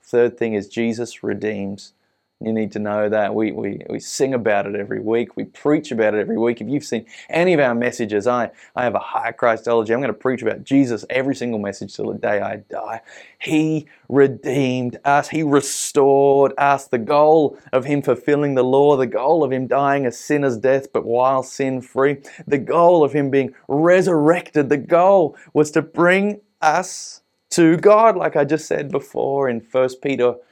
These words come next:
uh, chapter three, verse eighteen. He died,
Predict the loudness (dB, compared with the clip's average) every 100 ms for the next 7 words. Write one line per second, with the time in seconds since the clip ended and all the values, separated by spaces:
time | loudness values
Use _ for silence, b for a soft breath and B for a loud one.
0 | b b 0 0 0 -4 -6 -8 -6 -2
1 | 0 0 0 0 -4 -4 -6 -8 -6 -6
2 | -8 b b _ -2 -2 0 0 2 2
3 | 0